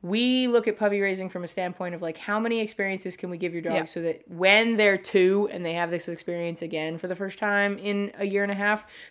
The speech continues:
Speaker 1: they're not worried by it, like, they're not
Speaker 2: Right.
Speaker 1: stressed by it. We want them to have the life skills to cope
Speaker 2: How
Speaker 1: with different
Speaker 2: big
Speaker 1: things.
Speaker 2: can you make your puppy's toolkit? Like,
Speaker 1: Yes.
Speaker 2: that's really it.
Speaker 1: Yeah,
Speaker 2: Doesn't
Speaker 1: we
Speaker 2: matter
Speaker 1: can
Speaker 2: if they never
Speaker 1: teach
Speaker 2: touch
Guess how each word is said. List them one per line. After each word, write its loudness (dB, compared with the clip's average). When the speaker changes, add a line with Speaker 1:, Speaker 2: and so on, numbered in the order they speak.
Speaker 1:
they're 2
not 6
worried 4
by -8
it, -10
like, -8
they're -4
not -4
Speaker 2:
Right. 4
Speaker 1:
stressed -2
by -8
it. -14
We 2
want 4
them 2
to -2
have 0
the -4
life 2
skills -2
to -14
cope -2
Speaker 2:
How 8
Speaker 1:
with 0
different 10
Speaker 2:
big -
Speaker 1:
things. 2
Speaker 2:
can 4
you 2
make -2
your 0
puppy's 0
toolkit? -6
Like, -10
Speaker 1:
Yes. 10
Speaker 2:
that's 4
really 8
it. -8
Speaker 1:
Yeah, 6
Speaker 2:
Doesn't 10
Speaker 1:
we 6
Speaker 2:
matter 12
Speaker 1:
can 6
Speaker 2:
if -2
they 6
never 8
Speaker 1:
teach 6
Speaker 2:
touch 10